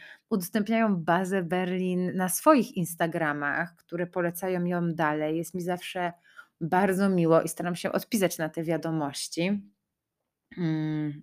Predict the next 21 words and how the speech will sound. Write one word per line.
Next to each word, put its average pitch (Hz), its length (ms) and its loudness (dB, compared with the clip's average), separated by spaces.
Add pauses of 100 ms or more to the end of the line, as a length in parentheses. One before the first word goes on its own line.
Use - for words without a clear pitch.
i 160 60 -2
będę 160 220 2
to 175 100 0
robić 156 220 0
przez 214 200 0
cały 170 280 8
czas. 170 540 2 (1000)
E, 180 220 0
mam 226 240 8
nadzieję, 180 600 6
że, 160 240 -2 (500)
e, 160 180 0
wszystkie - 360 0
odcinki 175 420 -2
przynoszą 170 800 0 (100)
wam 156 680 0 (220)
dużo 294 220 6
radości, 220 720 4
że 185 160 -2
Was 185 360 0
inspirują 196 880 4